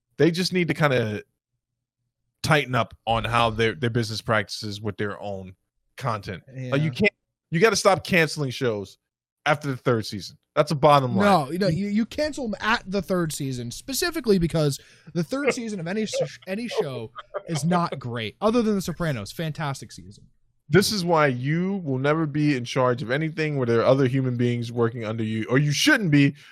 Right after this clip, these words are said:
Speaker 1: because, like, you're gonna be like, "Guys, another banner year. Season two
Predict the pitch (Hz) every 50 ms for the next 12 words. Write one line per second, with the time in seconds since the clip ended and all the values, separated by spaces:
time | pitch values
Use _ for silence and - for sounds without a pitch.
0 | - _ 160 156 165 160 156 165 170 156 151 151 175 185 180 175 175 170 170 170
1 | 247 262 269 285 277 247 - - _ _ _ _ - 151 214 277 254 214 175 165
2 | 233 254 277 277 285 285 262 240 202 160 147 - - 277 330 269 220 277 220 -
3 | - 302 311 320 311